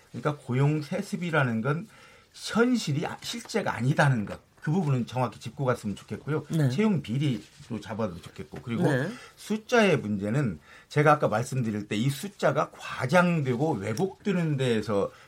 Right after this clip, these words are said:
Speaker 1: 제가 그 숫자를 말했던 겁니다. 뭐냐면 그 이-, 그 이튿날 일부 언론들이 얼마나 그 뒤집었는지는 그 여러분들이 잘 아실 겁니다. 그래서 그 부분을 정확히 짚어야 되겠다는 뜻에서 말씀드렸고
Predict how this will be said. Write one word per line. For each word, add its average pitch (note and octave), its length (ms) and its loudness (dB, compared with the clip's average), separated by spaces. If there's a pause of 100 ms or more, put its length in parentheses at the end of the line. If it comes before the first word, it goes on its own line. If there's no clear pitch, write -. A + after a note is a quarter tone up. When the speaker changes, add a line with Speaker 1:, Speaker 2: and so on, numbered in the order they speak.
Speaker 1:
제가 G#2 240 0
그 - 100 -6
숫자를 C#3 380 0
말했던 G#2 380 -4
겁니다. F#2 500 -2 (360)
뭐냐면 B2+ 540 2
그 C#3 280 4
이-, C#3+ 200 0
그 - 160 0
이튿날 D3 560 2
일부 C3 320 2
언론들이 C3+ 720 4 (440)
얼마나 D3 500 6
그 A#2+ 140 -4
뒤집었는지는 A2+ 840 0 (220)
그 F#2+ 180 -8
여러분들이 G2 400 -2
잘 - 180 -10
아실 A2+ 380 -4
겁니다. F2+ 460 -4
그래서 B2 460 4 (340)
그 C#3+ 140 4
부분을 D#3 320 2
정확히 C3+ 340 -2
짚어야 C#3+ 380 4
되겠다는 A2+ 320 -2
뜻에서 A2 200 -6
말씀드렸고 G#2 840 -2